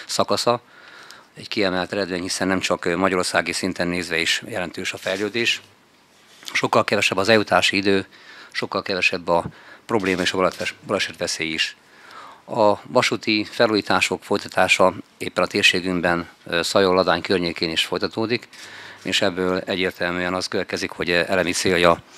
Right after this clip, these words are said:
a közlekedési rendszer fejlesztése továbbra is a kormánynak. Nagyon bízom benne, hogy a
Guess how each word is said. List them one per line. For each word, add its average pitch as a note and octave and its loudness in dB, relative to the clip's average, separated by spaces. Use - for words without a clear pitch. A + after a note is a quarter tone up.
a F2 6
közlekedési F2+ 2
rendszer F2+ 0
fejlesztése E2+ 0
továbbra F2 4
is E2+ 2
a - -4
kormánynak. G2+ 6
Nagyon G2 0
bízom G2+ 4
benne, G2+ 6
hogy F#2+ 2
a F2+ 4